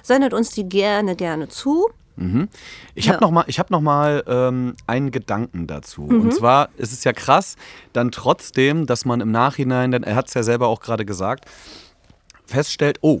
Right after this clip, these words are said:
Speaker 2: der hat mir nachher trotzdem den Arsch gerettet, der hat
Speaker 1: Ja.
Speaker 2: mich irgendwie in den Abschluss gekriegt oder so, ne? Durch den habe ich meinen Abschluss
Speaker 1: Ja,
Speaker 2: überhaupt
Speaker 1: siehst du, aber
Speaker 2: bekommen
Speaker 1: das
Speaker 2: und
Speaker 1: ist ja
Speaker 2: so.
Speaker 1: auch das, was wir immer sagen, ne? Dass das sowas dann halt doch sitzen bleibt, so, so, äh, ähm,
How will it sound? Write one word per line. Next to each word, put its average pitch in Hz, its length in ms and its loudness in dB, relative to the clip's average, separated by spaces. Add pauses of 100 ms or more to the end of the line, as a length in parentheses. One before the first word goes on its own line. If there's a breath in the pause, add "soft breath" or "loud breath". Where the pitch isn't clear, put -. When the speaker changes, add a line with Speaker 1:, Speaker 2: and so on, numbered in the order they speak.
(100)
Speaker 2:
der 127 140 4
hat 139 100 0
mir 139 140 2
nachher 135 240 -2
trotzdem 147 340 -2
den 113 140 -2
Arsch 151 260 0
gerettet, 107 680 -4
der 117 120 0
hat 131 140 0
Speaker 1:
Ja. 208 100 4
Speaker 2:
mich - 220 -2
irgendwie 123 380 0
in 120 120 0
den 120 100 2
Abschluss - 460 -2
gekriegt - 500 -6
oder 110 200 0
so, 104 160 -8
ne? 139 260 4
Durch 131 220 0
den 151 180 2
habe 135 100 2
ich 123 60 -6
meinen 120 160 -2
Abschluss - 320 -2
Speaker 1:
Ja, - 40 -10
Speaker 2:
überhaupt 254 200 4
Speaker 1:
siehst 320 160 2
du, 294 40 2
aber 262 140 4
Speaker 2:
bekommen 196 40 -2
Speaker 1:
das - 140 4
Speaker 2:
und 208 40 -2
Speaker 1:
ist - 80 -4
ja 254 100 4
Speaker 2:
so. 262 60 2
Speaker 1:
auch - 40 2
das, 269 180 2
was 247 160 -2
wir 240 40 4
immer 220 200 2
sagen, 214 300 2
ne? 202 140 0
Dass 220 180 0
das - 180 -2
sowas 254 340 2
dann 233 180 0
halt 233 160 -2
doch 233 120 -2
sitzen 254 340 0
bleibt, 170 320 -2
so, 190 240 -2
so, 190 320 0
äh, 190 480 -2
ähm, 185 380 -2